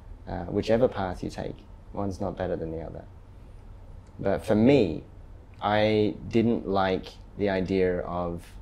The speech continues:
the fear that I felt in my system around this. 'Cause I had traumatic experiences as a kid, um, around women cheating on me and, and things that,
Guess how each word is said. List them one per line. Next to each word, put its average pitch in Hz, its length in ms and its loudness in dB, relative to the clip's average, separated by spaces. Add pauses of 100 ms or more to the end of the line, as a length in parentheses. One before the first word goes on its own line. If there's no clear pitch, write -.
(560)
the 95 100 2
fear 90 480 4
that 82 120 -2
I 80 100 -2
felt - 420 -8
in 87 100 -8
my 80 100 -4
system - 520 -10
around 80 340 -8
this. - 360 -16
'Cause 101 120 2
I 120 100 8
had 120 360 6
traumatic 104 440 4
experiences 92 640 -2
as 95 120 -10
a 90 60 -8
kid, 80 240 -6 (680)
um, 78 400 -8
around 87 360 -2
women 87 200 -2
cheating 90 320 -2
on 82 120 -6
me 82 160 -4
and, 82 240 -8
and 85 220 -12
things 90 360 -2
that, 90 180 -2